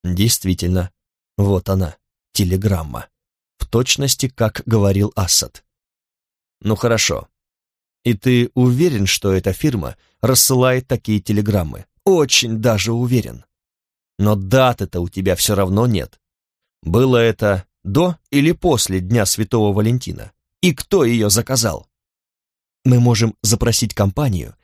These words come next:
зарегистрирована ли у них дата отправки этой телеграммы во дворец Кристиансборг. Все это уже сделали при первоначальном расследовании, так ведь? В деле об этом нет записи. Больше ты там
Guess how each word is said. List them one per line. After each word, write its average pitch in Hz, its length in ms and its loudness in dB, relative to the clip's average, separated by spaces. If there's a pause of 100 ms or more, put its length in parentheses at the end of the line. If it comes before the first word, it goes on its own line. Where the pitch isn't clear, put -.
(340)
зарегистрирована 131 840 2
ли 123 140 2
у 113 80 2
них 113 220 2
дата 110 320 0
отправки 139 480 -4
этой 113 280 -2
телеграммы 127 600 0 (140)
во 120 140 0
дворец 135 460 0
Кристиансборг. 95 1000 -2 (880)
Все 98 420 0
это 104 280 0
уже 104 240 0
сделали 101 520 0
при 95 380 -2 (280)
первоначальном 110 760 0
расследовании, 80 800 -2
так 160 300 -4
ведь? - 280 -10 (800)
В 101 120 -2
деле 101 480 2
об 113 140 -2
этом 135 320 -2
нет 104 180 0
записи. 98 560 -2 (800)
Больше 127 480 0
ты 131 160 -2
там 120 400 0